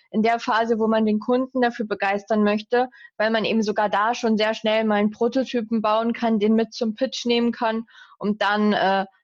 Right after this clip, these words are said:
darauf weiter aufbauen. Also, ja, sehr spannendes Thema.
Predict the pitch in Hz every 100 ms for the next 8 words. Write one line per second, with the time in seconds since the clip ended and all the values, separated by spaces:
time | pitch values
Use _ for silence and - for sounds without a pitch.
0 | _ 202 202 208 208 202 202 202 - 185
1 | 208 - 170 180 190 185 185 185 - -
2 | - - - 208 214 208 208 233 240 -
3 | 214 233 226 214 - 240 226 214 190